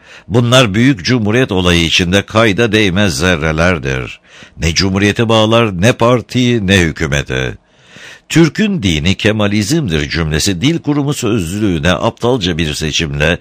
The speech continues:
bir yargı olarak değil, bir cümle biçimini göstermek için alınmış, aptallık fark edilerek hemen çıkarılmıştır.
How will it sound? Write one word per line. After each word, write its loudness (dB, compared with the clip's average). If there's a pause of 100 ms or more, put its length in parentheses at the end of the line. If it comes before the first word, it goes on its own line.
bir 2
yargı 2
olarak 0
değil, 0 (300)
bir 2
cümle 0
biçimini 0
göstermek 0
için -2
alınmış, 0 (180)
aptallık -2
fark -2
edilerek -2
hemen 0
çıkarılmıştır. -4